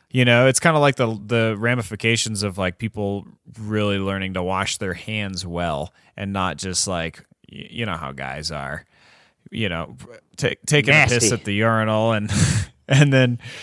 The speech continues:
Speaker 1: just running, you know, one of your hands under the water for two seconds. That's not washing your hands. So maybe we'll see some long-term benefits, um, because the mask that I ordered looks awesome.
Speaker 2: They're pretty
Speaker 1: And
Speaker 2: dope.
Speaker 1: I'm just,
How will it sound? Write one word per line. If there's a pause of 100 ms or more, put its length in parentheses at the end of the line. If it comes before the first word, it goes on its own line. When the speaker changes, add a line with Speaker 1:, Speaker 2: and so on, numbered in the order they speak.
(260)
Speaker 1:
just
running, (140)
you
know,
one
of
your
hands
under
the
water
for (180)
two
seconds.
That's
not
washing
your
hands.
So
maybe
we'll
see
some
long-term
benefits, (600)
um,
because (140)
the
mask
that
I
ordered (120)
looks
awesome. (400)
Speaker 2:
They're
pretty
Speaker 1:
And
Speaker 2:
dope.
Speaker 1:
I'm
just,